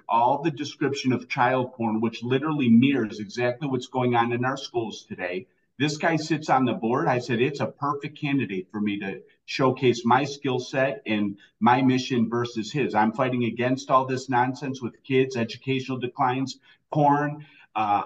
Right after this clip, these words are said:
uh, this, um, uh, pedophilia, uh, mission or maps, minor attracted, you know, r-, disguising pedophiles. Uh, so bring them forward. Uh, but now that kind of fell to the side. So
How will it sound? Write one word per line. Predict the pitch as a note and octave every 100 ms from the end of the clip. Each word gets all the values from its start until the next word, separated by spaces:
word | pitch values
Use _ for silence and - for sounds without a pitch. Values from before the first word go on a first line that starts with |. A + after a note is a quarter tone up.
| -
uh, | F#2+ E2+ - _ _ A#2+
this, | A2+ - -
um, | G#2+ G2+ F#2+ F2+ F2 - _ _
uh, | - G2 E2+ - -
pedophilia, | C#3 C3 - C#3+ D3 D3 C#3 B2+ -
uh, | G2+ G2 F#2+
mission | A2 C#3+ - D3+ C#3+
or | A2+
maps, | F#2+ A2 A#2 B2+ - -
minor | A2 A2+ B2+ B2
attracted, | A2+ - A#2 A2 A2+ - B2+ A#2+ A2+
you | A#2+
know, | A2+ A2+ A2 G2+ G2+
r-, | - - - -
disguising | A2 - A#2 B2 B2 A#2+ A2+ - -
pedophiles. | A#2 A2+ A#2 B2 C#3 C#3+ - _ _ - - _
Uh, | A2 G#2 G2+ - _ _ _
so | - D3
bring | B2 C#3+ D3
them | D3+ D3
forward. | C3+ C3 B2+ - - - _ _ _ -
Uh, | G#2 F2+ F2+ - _ _
but | A#2 C#3
now | C3+ C3
that | B2+ C3 C#3
kind | C#3+ B2+
of | A#2
fell | A#2+ A#2+
to | -
the | A2+ A2+
side. | C3+ C3 B2+
So | B2 G#2+